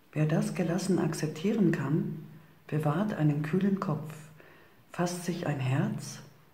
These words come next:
und entdeckt eher Lösungen und neue Möglichkeiten.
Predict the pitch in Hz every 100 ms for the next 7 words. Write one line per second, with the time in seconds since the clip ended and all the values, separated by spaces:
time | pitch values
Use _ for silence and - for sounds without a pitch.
0 | _ 190 208 190 165 165 - - 180 208
1 | 208 180 180 190 185 185 - - - -
2 | - - 156 151 160 185 185 160 135 127
3 | - 127 - 123 123